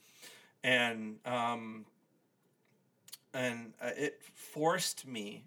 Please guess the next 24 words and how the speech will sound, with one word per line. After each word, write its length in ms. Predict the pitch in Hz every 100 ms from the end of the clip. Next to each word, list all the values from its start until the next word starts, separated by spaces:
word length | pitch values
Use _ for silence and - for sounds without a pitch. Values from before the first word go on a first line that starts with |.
| -
and 80 | 120
I 100 | 147
wanted 300 | 202 202 -
to 60 |
give 280 | 110 139 127
up 240 | 135 - -
right 240 | 123 113
then. 120 | 131
I 80 | 120
was 120 | 117
like, 140 | 104 -
"Screw 320 | - - 143
this. 240 | 139 120
I've 160 | 123 127
got 160 | 131 107
enough. 320 | 120 117 -
I'm 180 | 123 120
a 80 | 110 - -
teacher. 380 | 131 - 123
I'm 160 | 113 113
a 120 | 110 - - - - _ _
player. 460 | - 127 120 120 113
I'm 140 | 110 107
a, 180 | 107